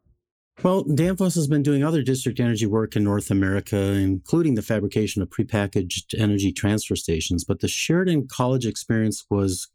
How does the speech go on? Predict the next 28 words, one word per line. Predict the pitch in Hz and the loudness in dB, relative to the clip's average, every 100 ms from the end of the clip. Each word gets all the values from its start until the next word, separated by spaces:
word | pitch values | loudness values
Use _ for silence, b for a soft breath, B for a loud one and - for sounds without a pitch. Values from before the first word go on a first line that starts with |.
| - | -8
kind | 107 | -2
of | 110 | 2
new | 104 127 165 | 2 2 2
and | 151 117 | 2 2
unique | 110 107 120 131 - | 2 2 2 0 -4
for | 107 101 | -2 0
us | 101 - | 0 -2
in | 101 95 | 0 2
North | 98 98 | 0 0
America | 98 95 95 92 | 0 0 0 -2
in | 87 | -2
two | - 147 131 | -2 0 0
ways. | 104 95 90 90 - - _ _ _ _ _ _ _ _ _ _ _ - | 2 0 0 -2 -6 -16 _ _ _ _ _ _ _ _ _ _ _ -2
As | 151 135 | 0 2
you | 139 | 2
mentioned, | 135 170 139 113 | 2 0 0 0
this | 131 143 | 0 -2
would | |
be | 127 | -2
the | 107 | -2
first | - - 139 135 | -4 0 0 -2
time | - 123 120 | -2 0 2
we | 110 | 0
deployed | 107 - 110 110 | -2 -4 -2 -2
a | 107 | -2
campus-wide | - 120 127 - 113 104 | -2 -2 -2 -2 -2 -2
heating | 90 110 110 110 | 0 0 0 -2
solution, | - 98 98 92 - 92 90 | 0 0 0 -2 -2 0 0